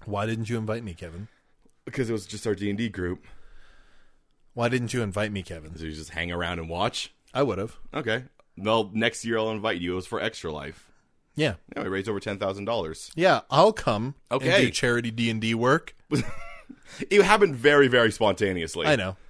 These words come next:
Speaker 2: Yeah.
Speaker 1: Yeah. Um, but enough nonsense.
Speaker 2: Yeah.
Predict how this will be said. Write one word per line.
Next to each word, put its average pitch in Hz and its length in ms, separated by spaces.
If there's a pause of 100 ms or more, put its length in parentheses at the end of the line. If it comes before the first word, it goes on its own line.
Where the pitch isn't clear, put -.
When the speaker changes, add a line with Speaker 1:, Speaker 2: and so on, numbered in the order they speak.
Speaker 2:
Yeah. 90 220 (200)
Speaker 1:
Yeah. 98 200 (720)
Um, 117 440 (920)
but 156 200
enough 196 260
nonsense. 139 680 (200)
Speaker 2:
Yeah. 107 240